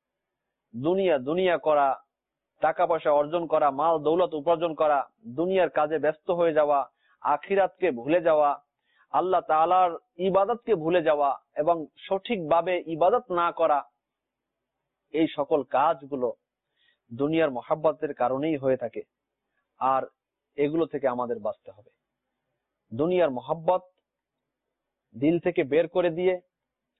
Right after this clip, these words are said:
আল্লাহ তাআলার মহাব্বত অন্তরের মধ্যে নিয়ে আসতে হবে। আল্লাহ রসুল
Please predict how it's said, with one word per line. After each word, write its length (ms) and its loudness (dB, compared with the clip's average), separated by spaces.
আল্লাহ 260 0
তাআলার 340 0
মহাব্বত 480 -2
অন্তরের 420 -2
মধ্যে 240 -2
নিয়ে 200 0
আসতে 220 -2
হবে। 280 -2
আল্লাহ 280 0
রসুল 360 0